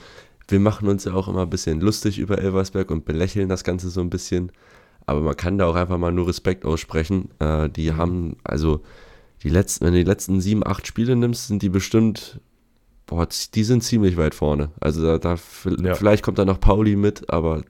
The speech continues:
Speaker 1: also sonst kommt da eigentlich keiner ran. Ähm, der beste Aufsteiger seit dreißig Jahren. Sie stehen jetzt momentan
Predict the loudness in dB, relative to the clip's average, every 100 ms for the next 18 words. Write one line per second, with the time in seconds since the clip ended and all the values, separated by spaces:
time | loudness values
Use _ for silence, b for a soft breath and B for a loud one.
0 | -6 -4 -2 2 2 0 -8 _ -4 -2
1 | 0 -2 -4 -6 -4 0 2 2 0 0
2 | b b b b b b b -4 0 2
3 | 2 2 2 4 0 0 2 0 0 2
4 | 2 2 0 0 -2 -2 -2 -2 0 -2
5 | -4 -2 0 0 -2 -4 -6 -2 0 -2
6 | -4 -4 -4 -4